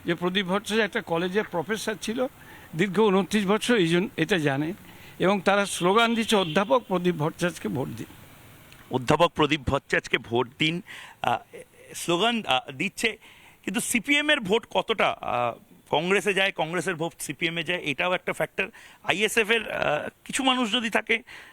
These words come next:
Speaker 2: উত্তর কলকাতায়, তাদেরকে আহ্বান জানাবেন না? নওশাদ
Speaker 1: হ্যাঁ,
Speaker 2: তো
Speaker 1: আমি, আমি তো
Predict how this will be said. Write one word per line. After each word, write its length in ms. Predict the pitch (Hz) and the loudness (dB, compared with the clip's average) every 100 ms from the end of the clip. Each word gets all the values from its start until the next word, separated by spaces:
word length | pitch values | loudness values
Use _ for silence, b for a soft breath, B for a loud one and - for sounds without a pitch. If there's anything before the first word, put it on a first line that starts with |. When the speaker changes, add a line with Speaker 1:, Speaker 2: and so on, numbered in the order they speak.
| - | -12
Speaker 2:
উত্তর 360 | - - 208 190 | -8 0 0 4
কলকাতায়, 420 | 196 190 196 196 | 2 4 2 4
তাদেরকে 360 | 190 185 180 202 | 4 2 4 4
আহ্বান 300 | 185 190 190 | 4 2 4
জানাবেন 280 | 185 190 | 4 2
না? 180 | 196 226 - - | 0 -4 -8 2
নওশাদ 420 | 143 170 311 302 | 2 4 2 4
Speaker 1:
হ্যাঁ, 80 | - | 0
Speaker 2:
তো 120 | - | 0
Speaker 1:
আমি, 160 | 302 269 | -2 2
আমি 280 | 247 262 254 | 2 2 0
তো 340 | 294 254 | 2 2